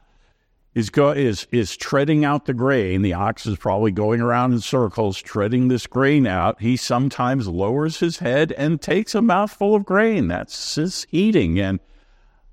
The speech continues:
the Bi-, the Bible says, "Don't muzzle the ox. Don't prevent him from eating some of the grain that he is, uh, i-, is threshing." And of course,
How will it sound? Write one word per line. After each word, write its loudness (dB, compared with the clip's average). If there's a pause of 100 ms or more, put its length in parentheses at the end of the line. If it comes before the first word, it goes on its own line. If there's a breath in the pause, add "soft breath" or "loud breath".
(100)
the 0
Bi-, -4 (1160 soft breath)
the -2
Bible 0
says, -2
"Don't 0 (180)
muzzle -2
the -2
ox. -8
Don't -2
prevent 2
him 4
from -2
eating 2
some 0
of 0
the -6
grain 2
that -2
he 0 (400 soft breath)
is, -2 (420)
uh, 0
i-, 0
is -2
threshing." -4 (1500)
And 6
of 2
course, 0